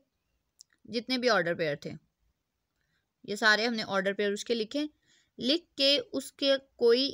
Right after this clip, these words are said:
एक सबसेट जब हम लेंगे वो क्या कहलाएगा, रिलेशन। मतलब इसका कोई छोटा सा पार्ट, कोई दो तीन पेयर्स या एलिमेंट्स जब हम लेंगे तो उसको हम, उसका, हम क्या कहेंगे, रिलेशन कहेंगे।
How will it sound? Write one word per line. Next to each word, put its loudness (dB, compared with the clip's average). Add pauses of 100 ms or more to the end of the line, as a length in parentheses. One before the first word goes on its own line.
एक 0
सबसेट -2
जब -4
हम -4
लेंगे -4
वो -6
क्या -6
कहलाएगा, -4
रिलेशन। -6
मतलब -10
इसका -6
कोई -2
छोटा -6
सा -8
पार्ट, 0 (120)
कोई -4
दो -4
तीन -6 (100)
पेयर्स -2 (200)
या -4
एलिमेंट्स -4
जब -2
हम -6
लेंगे -6 (300)
तो -8
उसको -10
हम, -6
उसका, -12
हम -10
क्या -4
कहेंगे, -6
रिलेशन -6
कहेंगे। -8